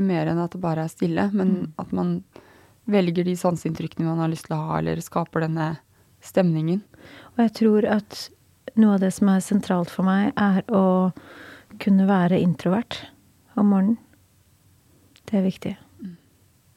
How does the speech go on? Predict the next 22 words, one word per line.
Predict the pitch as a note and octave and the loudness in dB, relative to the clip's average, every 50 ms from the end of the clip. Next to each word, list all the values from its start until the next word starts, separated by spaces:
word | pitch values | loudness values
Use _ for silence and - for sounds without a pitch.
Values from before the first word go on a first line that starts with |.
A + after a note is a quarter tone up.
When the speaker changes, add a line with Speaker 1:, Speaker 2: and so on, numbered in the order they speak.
| - - - - - - - - _ _ _ - | -20 -20 -20 -20 -20 -20 -20 -20 _ _ _ 0
Speaker 1:
Vi | B3+ | 0
skal | A#3 - - A#3+ | 0 2 0 2
snakke | A#3 B3+ A#3+ - - A3+ | 4 4 2 4 2 2
om, | G#3+ G#3 G#3 G#3+ G#3+ | 4 4 4 4 4
eh, | G#3+ G#3 G3+ G3+ | 4 4 4 4
morgenrutiner | G3+ G#3 G3+ F#3+ F#3 F3 F3 F3 - F3 F3 F3 F3 | 4 4 4 4 4 2 0 0 0 0 2 2 2
i | F3 | 2
dag, | F3+ F3 F3+ F3+ - F#3+ | 2 2 0 0 -2 0
eh, | F#3 F3+ F3+ F3 F3 F3 F3 F3 F3 F3 E3 E3+ | 0 2 2 2 2 2 2 2 0 -2 -2 -2
ganske | F3+ F#3+ F#3+ F3 - - | -2 -2 -2 -2 -4 -4
mye, | F3+ E3 C3+ D3+ F#3+ G#3 F#3+ - - - | -2 0 2 2 2 0 0 -2 -8 -6
men | - G3+ G3+ G3 G3 G3 | -4 0 0 2 2 2
vi | F#3+ G3+ | 2 0
trenger | G3+ - G3+ F#3 F3+ F#3 | -2 -2 -2 0 0 0
jo | F#3+ | 0
vite | F#3 F3+ E3+ - F3 | 0 -2 -2 -2 0
hva | F3 E3 D#3 D#3 | 0 2 2 0
er | D#3+ | 0
en | E3+ F3 | 0 -2
rutine | F#3 F#3 - - F#3 E3+ E3 | -2 -4 -4 -4 -2 -2 -2
sånn | E3+ - - - - | -4 -6 -8 -8 -6
egentlig. | F#3 F3 E3+ - - G3 - - D#4 C4 | -6 -6 -4 -4 -4 -4 0 2 2 2